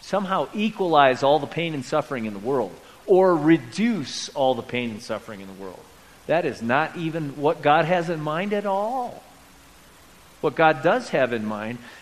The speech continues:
is a sense of trusting Him in the entire process and with the larger equation.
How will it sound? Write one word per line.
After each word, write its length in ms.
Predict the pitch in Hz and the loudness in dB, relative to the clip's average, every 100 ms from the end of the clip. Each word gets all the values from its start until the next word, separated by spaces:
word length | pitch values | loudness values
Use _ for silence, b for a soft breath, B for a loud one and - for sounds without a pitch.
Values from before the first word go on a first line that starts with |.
| B | B
is 160 | 156 | -2
a 80 | 147 | -2
sense 360 | - 180 180 170 | -2 -2 0 -2
of 200 | 135 - | -4 -4
trusting 840 | - - 190 208 - - 175 143 | -8 0 0 0 -4 -6 -6 -6
Him 480 | 127 214 185 143 165 | -6 -4 -2 0 -2
in 180 | 160 156 | -4 -4
the 140 | 151 | -4
entire 440 | 147 - 143 139 127 | -6 -4 0 0 -2
process 640 | - 160 165 - 117 - B B B | -4 -4 -4 -6 -10 -12 B B B
and 200 | 160 156 | -4 -2
with 140 | 156 | -4
the 80 | 147 | -2
larger 460 | 135 127 120 117 110 | 2 2 0 -4 -8
equation. 500 | - 143 156 113 | -6 -4 -4 -8